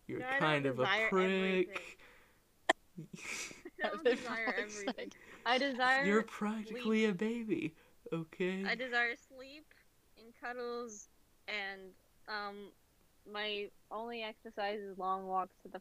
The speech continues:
Speaker 2: fridge.
Speaker 3: This is not helping your case, Piper.
Speaker 1: Yeah, <laughs> it really isn't. <laughs>
Speaker 3: It truly isn't. Can we
Speaker 2: I
Speaker 3: agree
Speaker 2: need,
Speaker 3: that
Speaker 2: like,
Speaker 3: teenagers
Speaker 2: long
Speaker 3: Hmm. Yes,
Speaker 2: I don't
Speaker 3: Piper.
Speaker 2: know why, but, like,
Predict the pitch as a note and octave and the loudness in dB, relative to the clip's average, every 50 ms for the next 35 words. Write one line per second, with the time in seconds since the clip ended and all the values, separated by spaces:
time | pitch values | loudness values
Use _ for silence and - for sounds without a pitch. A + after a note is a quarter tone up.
0 | - - F3 D#3+ D#3+ - _ - - - - - _ _ - B3 C4 C4 - E4 | -8 -8 -6 -6 -6 -10 _ -20 -20 -20 -20 -20 _ _ -4 -2 0 2 2 2
1 | D4 C4 B3 A#3 G#3 G#3+ A3 A3+ A3 G#3 - A3+ A3+ G#3 G#3 G#3 - - - A#3+ | 2 2 4 4 6 6 6 6 6 4 4 0 2 4 4 2 2 0 0 2
2 | B3 C4 B3+ - - - A3 E3+ D#3 F3 - E3+ D#3 G3+ G3+ - - - - _ | 2 2 0 -2 0 4 4 4 4 2 -6 -8 -6 -4 -6 -6 -8 -14 -20 _
3 | _ _ _ _ _ - - F#3 F3+ F3+ F3 F3+ F3+ F3 E3+ E3+ E3+ E3+ - F#3 | _ _ _ _ _ -16 -6 -2 -2 -2 0 -2 -4 -4 -4 -4 -4 -4 -4 -6
4 | F3+ - G#3 F#3 E3 E3 F3 F3 E3+ E3+ E3 D#3 D3+ C#3+ C#3+ C#3+ D3 D3 D3+ D3+ | -4 2 2 2 2 2 0 0 0 0 0 0 0 0 0 0 0 0 -4 -4
5 | D3+ D#3 - - G3+ F#3+ G3+ - - - - - - - - - - - - - | -4 -6 -8 -6 -2 -2 -2 -2 -4 -18 -20 -14 -8 -8 -8 -8 -8 -14 -18 -20
6 | _ - - - B3 A#3 - - - - - - - - F4+ - - - - C4+ | _ -20 -18 -14 -12 -10 -10 -12 -12 -16 -14 -8 -4 -4 -4 -4 -4 -6 -6 -6
7 | C4 - C4+ B3 C4 B3+ A#3 - - - - C4 - _ - C4+ - _ _ _ | -4 -2 -2 0 0 -2 -2 -4 -14 -12 -14 -16 -16 _ -18 -18 -18 _ _ _
8 | - - - - - - - - _ _ _ _ _ _ _ _ _ _ _ _ | -20 -20 -20 -20 -20 -20 -20 -20 _ _ _ _ _ _ _ _ _ _ _ _
9 | _ _ _ _ - - A#3 F4 F#4+ E4+ A#3+ A3 A3 A3 A#3 A#3 - G#3+ G#3+ G#3+ | _ _ _ _ -4 -2 2 4 4 4 4 6 8 8 10 8 8 6 6 6
10 | G#3+ G#3 G#3 G#3 G3+ G#3 G3+ G3+ G#3 G#3 G#3+ A3 A3 - _ _ _ _ _ _ | 6 6 6 6 6 6 6 6 6 4 4 0 -4 -6 _ _ _ _ _ _
11 | _ - - - _ _ _ _ _ _ _ _ _ - - F#3 D#3+ D3 E3 - | _ -20 -20 -20 _ _ _ _ _ _ _ _ _ -10 -10 -10 -10 -12 -16 -18
12 | - _ _ _ _ _ _ - E3+ C#3+ D3 - B3+ C#4 A#3+ E4+ D#4+ E4 F#4+ - | -20 _ _ _ _ _ _ -4 -2 0 2 4 4 6 6 6 6 6 4 2
13 | - B4 G#4 D#4+ C#4+ C#4+ D4 C4+ C#4 A#3+ C4+ B3+ B3 A#3+ A3 G#3+ | 4 4 4 4 4 4 4 2 2 -2 -6 -8 -8 -8 -8 -10